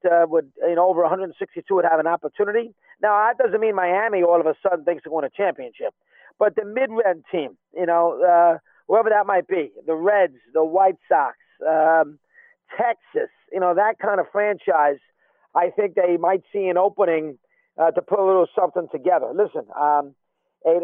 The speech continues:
it won't be, I'm not sure how I'm gonna feel about it. You know, if I have a White Sox Diamondback World Series, am I gonna consider it legit?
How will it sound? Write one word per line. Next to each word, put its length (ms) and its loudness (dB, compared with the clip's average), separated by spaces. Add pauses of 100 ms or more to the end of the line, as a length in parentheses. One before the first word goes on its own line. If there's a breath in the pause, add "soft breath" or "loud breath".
(160)
it 80 -6
won't 420 0
be, 280 0
I'm 140 2
not 240 0
sure 160 2
how 360 0
I'm 100 -6
gonna 320 0
feel 200 0
about 260 4
it. 160 2 (180)
You 60 -4
know, 140 4
if 140 2
I 120 2
have 160 0
a 100 2
White 320 0 (100)
Sox 300 0 (280)
Diamondback 640 -2 (440 soft breath)
World 360 2 (100)
Series, 400 0 (420 soft breath)
am 120 -2
I 100 2
gonna 260 0
consider 520 -2
it 60 -10 (120)
legit? 580 -4